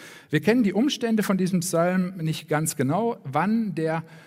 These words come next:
wie und wo geschrieben wurde, die Details, aber der Text gibt uns Hinweise, warum dieses Klagelied entstanden ist. Der Psalmist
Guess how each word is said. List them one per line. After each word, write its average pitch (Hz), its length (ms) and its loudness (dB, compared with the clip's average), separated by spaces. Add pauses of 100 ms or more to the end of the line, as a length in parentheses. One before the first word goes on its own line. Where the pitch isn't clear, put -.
(160)
wie 190 340 -2
und 147 280 -6
wo 170 160 0
geschrieben 190 460 -2
wurde, 190 240 -2
die 139 140 -4
Details, 170 540 -2
aber 156 200 0
der 156 160 0
Text - 320 -4
gibt 175 160 -6
uns 151 180 -4
Hinweise, 156 600 2
warum 143 260 2
dieses 165 300 0
Klagelied 151 580 -2
entstanden 131 540 -4
ist. 90 180 -10
Der 110 80 -6
Psalmist 131 800 -2